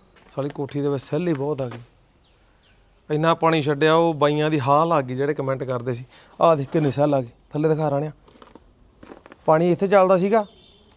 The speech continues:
ਅਹ, ਇੰਨਾ ਪਾਣੀ ਚੱਲਦਾ ਸੀ, ਇੰਨਾ, ਇੰਨਾ ਪਾਣੀ ਚੱਲਦਾ ਸੀ ਤੇ ਉਹ ਇੰਨੀ ਸੈੱਲ ਆ ਗਈ। ਕਾਢ ਦੋ ਲਾਹਨਤ ਤੁਹਾਡੇ ਕੁਮੈਂਟਾਂ ਵਾਲਿਓ। ਰੱਬ ਨੇ ਤੁਹਾਡਾ ਸਾਥ ਨਹੀਂ ਦਿੱਤਾ। ਆ ਜਾ, ਆ ਜਾ, ਭੱਜਾ, ਭੱਜਾ, ਭੱਜਾ, ਭੱਜਾ, ਭੱਜਾ। ਆਹ ਡੋਆ ਡੀਪ ਨੇ ਇਉਂ ਦਿਖਾਈ ਸੀਗੀ ਆਪਾਂ। ਇਹਦੇ ਵਿੱਚ ਪਾਣੀ ਫੁੱਲ ਖੜਾ ਸੀ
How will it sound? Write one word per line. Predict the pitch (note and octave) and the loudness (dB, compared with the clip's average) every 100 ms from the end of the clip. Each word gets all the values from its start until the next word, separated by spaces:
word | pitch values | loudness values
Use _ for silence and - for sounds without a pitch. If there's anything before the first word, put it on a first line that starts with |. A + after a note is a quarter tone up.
| _ F3 | _ 0
ਅਹ, | E3+ F3 F3 F#3 - - - _ _ G#3 | 4 4 4 4 0 -8 -20 _ _ 4
ਇੰਨਾ | A3 B3 | 6 6
ਪਾਣੀ | A3+ A3+ | 6 4
ਚੱਲਦਾ | G3 E3+ C#3 | 6 4 4
ਸੀ, | C3+ | 2
ਇੰਨਾ, | B2+ G3 - - | 0 -2 -4 -8
ਇੰਨਾ | E3+ F3+ | 0 2
ਪਾਣੀ | E3+ F3+ | 4 4
ਚੱਲਦਾ | E3 D#3 D#3+ E3 | 6 6 6 4
ਸੀ | E3 | 4
ਤੇ | F3+ | 4
ਉਹ | E3+ | 4
ਇੰਨੀ | D#3 C#3 | 2 0
ਸੈੱਲ | D3 D3+ | 0 2
ਆ | B2+ | 2
ਗਈ। | A#2+ B2 _ _ - - - | 0 -8 _ _ -20 -20 -10
ਕਾਢ | - E3+ E3+ | -2 0 2
ਦੋ | E3+ D3 | 0 2
ਲਾਹਨਤ | C#3+ D#3 | 2 2
ਤੁਹਾਡੇ | C#3 C3 C3+ | 0 -6 -6
ਕੁਮੈਂਟਾਂ | C#3+ C3+ C#3 D3 | -2 -4 0 0
ਵਾਲਿਓ। | C#3 D3+ - _ - _ _ _ _ _ - | 2 -2 -8 _ -20 _ _ _ _ _ 0
ਰੱਬ | D3+ D#3+ F3+ | 2 4 4
ਨੇ | |
ਤੁਹਾਡਾ | E3 F3 | 4 2
ਸਾਥ | D#3 D#3 D3 | 4 2 2
ਨਹੀਂ | D3 | 0
ਦਿੱਤਾ। | D3 D3 | 0 0
ਆ | E3+ | 0
ਜਾ, | F3 | -2
ਆ | E3+ | -4
ਜਾ, | F3 | -6
ਭੱਜਾ, | E3+ E3 | -8 -10
ਭੱਜਾ, | E3+ E3+ | -8 -10
ਭੱਜਾ, | E3+ E3+ | -12 -14
ਭੱਜਾ, | - - - | -16 -20 -20
ਭੱਜਾ। | - - - _ - - - - | -20 -20 -20 _ -20 -20 -20 0
ਆਹ | E3 F#3 | 2 4
ਡੋਆ | F#3 G3 | 4 4
ਡੀਪ | F#3+ F#3+ | 2 2
ਨੇ | |
ਇਉਂ | F#3+ F#3+ | 2 4
ਦਿਖਾਈ | F#3 G3 | 4 4
ਸੀਗੀ | E3+ G#3 B3 | 4 2 2
ਆਪਾਂ। | B3 A#3 - - - - - - - - F#3 | 2 -2 -2 -20 -20 -20 -20 -20 -20 0 4
ਇਹਦੇ | A3+ | 6
ਵਿੱਚ | C4 B3+ | 4 2
ਪਾਣੀ | A#3 A3 | 4 4
ਫੁੱਲ | G3 F#3+ F#3+ | 6 4 4
ਖੜਾ | E3 F#3 | 4 2
ਸੀ | C#3+ | 0